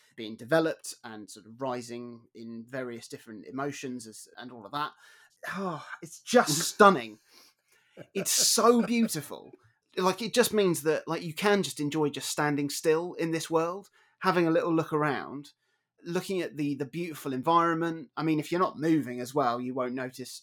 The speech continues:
Speaker 1: s-, some of the unnecessary pop-in that's there.
Speaker 2: Yeah.
Speaker 1: And to be honest, like, the pop-in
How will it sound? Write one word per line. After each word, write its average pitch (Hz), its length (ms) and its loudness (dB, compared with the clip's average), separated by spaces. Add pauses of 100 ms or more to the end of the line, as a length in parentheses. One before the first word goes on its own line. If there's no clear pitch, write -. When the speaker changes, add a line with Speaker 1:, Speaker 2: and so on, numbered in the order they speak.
Speaker 1:
s-, - 200 -18 (140)
some 143 240 -8
of 123 160 -12
the 131 260 -6 (400)
unnecessary 135 600 -4
pop-in - 500 -8 (120)
that's 117 180 -14
there. 101 220 -8
Speaker 2:
Yeah. 117 240 -2 (200)
Speaker 1:
And 185 100 -2
to 170 60 -10
be 226 80 0
honest, 170 180 -2
like, 123 100 -8
the 139 60 -8
pop-in 127 420 -6